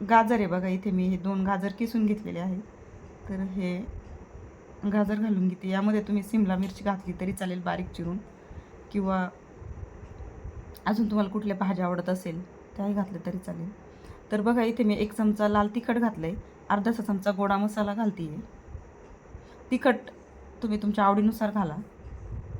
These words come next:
एक चमचा इथे धना पावडर घालते आहे आणि अर्धासा चमचा आपल्याला इथं जिरं घालायचे आणि ते जिरं आपल्याला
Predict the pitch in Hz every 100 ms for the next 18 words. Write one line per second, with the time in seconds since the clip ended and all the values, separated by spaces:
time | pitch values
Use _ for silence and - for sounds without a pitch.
0 | - - - - - - 208 208 214 208
1 | 208 196 214 196 185 180 185 214 185 165
2 | 156 214 - - - - - - - -
3 | - - - - - - - - - -
4 | - - - - - - - - - -
5 | 190 208 285 - - - - - - -
6 | - - - - - - - - - -
7 | - - 208 196 240 226 202 196 202 190
8 | 190 190 202 208 180 202 208 226 175 -
9 | 185 180 185 208 170 190 190 185 185 185